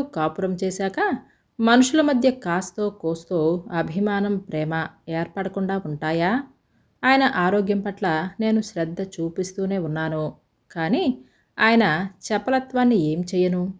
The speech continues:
డాక్టర్ చెప్పింది వినరు, నేను చెప్తే ముందే వినరు. ఆ రకంగానే ఈ అనారోగ్యం కొని తెచ్చుకున్నారు. నేనేం చేయగలను? ఇప్పుడు ఈ అనారోగ్యం కారణంగానే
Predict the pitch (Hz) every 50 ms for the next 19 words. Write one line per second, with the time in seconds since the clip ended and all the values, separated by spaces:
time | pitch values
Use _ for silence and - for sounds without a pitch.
0 | _ _ _ _ _ _ _ - 196 185 202 214 214 - - 233 226 - - 175
1 | 165 170 - 196 196 190 170 160 160 165 160 165 165 165 165 _ _ _ _ _
2 | - - 208 214 214 202 196 202 - 170 156 165 - - 190 170 151 160 165 180
3 | 175 - - 165 160 165 170 175 185 185 175 165 156 160 156 160 165 165 - -
4 | _ _ _ _ _ _ _ _ _ _ _ _ _ - 214 220 226 214 180 170
5 | 170 - 190 190 190 190 190 185 160 156 160 - - - 202 202 202 202 175 156
6 | 156 175 180 185 190 185 180 175 190 202 196 - 165 156 156 156 160 160 - -
7 | - 170 165 165 165 165 165 160 160 - _ _ _ - 180 170 165 165 170 190
8 | 214 214 214 214 - 208 196 196 202 196 196 196 196 202 208 - _ _ _ _
9 | _ _ _ _ _ _ _ - 254 247 247 269 240 208 165 165 196 - - 240
10 | 233 233 233 - 175 160 160 170 175 185 190 185 170 185 185 180 185 185 185 185
11 | 190 185 185 185 208 254 392